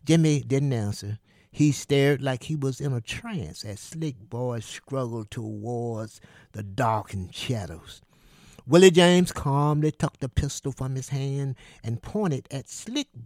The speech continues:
Boy as he reached the shadows. "Let me finish him off, Dot." Willie James fired two shots into the shadows. Slick Boy yelled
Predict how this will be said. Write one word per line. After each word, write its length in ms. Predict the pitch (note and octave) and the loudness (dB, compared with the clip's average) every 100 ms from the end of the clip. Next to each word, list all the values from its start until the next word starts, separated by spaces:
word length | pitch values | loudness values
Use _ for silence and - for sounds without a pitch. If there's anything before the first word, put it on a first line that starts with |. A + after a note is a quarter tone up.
| _ | _
Boy 520 | G#2 B2 F#2 F2+ E2+ - - - - _ | -6 -4 -2 -6 -10 -16 -20 -20 -20 _
as 180 | A#2+ - | -12 -6
he 160 | C3+ | -6
reached 460 | A2 B2+ C#3 - - | -4 -4 -4 -8 -8
the 80 | C#3 | -6
shadows. 680 | - - D#3+ - - - - - _ _ _ | -4 -2 -2 -4 -12 -20 -20 -20 _ _ _
"Let 220 | - G3 | 6 6
me 220 | D3 G#3+ G3 | 6 4 4
finish 480 | - A3+ G3 F3+ | 4 2 4 0
him 200 | - E3+ | 0 2
off, 320 | E3 E3 C#3 - | 4 4 2 -2
Dot." 320 | B2+ E3 - _ _ _ _ _ _ - | 0 0 -2 _ _ _ _ _ _ 2
Willie 240 | D#3 G3+ | 8 8
James 400 | E3+ F#3 F#3 E3+ | 8 6 6 2
fired 440 | - F3 F3 D#3+ - | 0 2 4 2 0
two 200 | G#3+ F#3 | 0 0
shots 580 | - - - F#3 E3 - | -2 -6 -4 -4 -4 -4
into 240 | D3+ D#3 | -4 -4
the 120 | D3 | -6
shadows. 640 | C#3 E3 D#3+ D3+ C#3+ - - _ _ _ _ | -6 -4 -4 -4 -8 -10 -20 _ _ _ _
Slick 360 | - F3+ F#3 | 0 2 2
Boy 240 | D#3+ F#3+ F#3 | 6 8 8
yelled 760 | F3+ G3 G#3 G3 F#3 F#3 E3+ | 8 6 8 8 8 4 0